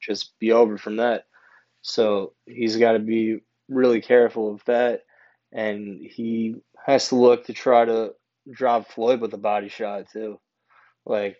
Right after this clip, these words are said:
that could definitely be a technique that he's looking for. Definitely gonna be an interesting fight. I can't wait to see the highlights of it, because they're not getting my money for this shit. <laughs> And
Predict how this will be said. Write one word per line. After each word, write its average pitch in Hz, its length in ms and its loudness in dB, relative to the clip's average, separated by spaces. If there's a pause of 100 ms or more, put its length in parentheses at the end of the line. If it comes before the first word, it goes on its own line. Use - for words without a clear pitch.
that 113 240 0
could 113 160 -10
definitely 110 540 -6
be 107 280 -4
a 104 60 -6
technique 107 540 -4
that 107 120 0
he's 101 180 -4
looking 104 220 -4
for. 107 440 2 (640)
Definitely 117 600 2
gonna 113 200 0
be 107 540 -2
an 113 120 -6
interesting 110 460 -4
fight. 107 340 6
I 101 60 4
can't 107 240 -2
wait 107 140 4
to 101 60 2
see - 180 -4
the 104 140 2
highlights 104 540 0
of 101 200 -2
it, 95 160 -10 (300)
because 98 400 -2
they're 104 180 0
not 104 240 -2
getting 101 220 0
my 98 120 -2
money 95 300 -8
for 92 140 -14
this 98 180 -4
shit. 98 340 -2 (680)
<laughs> 208 120 6 (1160)
And 120 520 4